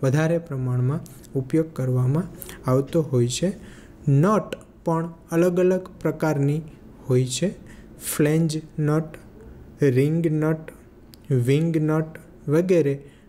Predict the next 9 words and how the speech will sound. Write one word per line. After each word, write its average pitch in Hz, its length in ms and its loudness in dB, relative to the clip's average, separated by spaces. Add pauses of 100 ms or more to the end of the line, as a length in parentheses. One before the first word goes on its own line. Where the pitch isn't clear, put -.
(160)
નટના 143 640 0 (420)
પ્રકારો 131 540 0 (880)
છે. 151 260 0 (680)
તો 170 260 4 (720)
આ, 156 320 0 (800)
અ, 156 280 -4 (320)
મ-, 143 640 2 (120)
મશીનના 214 680 0
ભાગોનું 143 840 0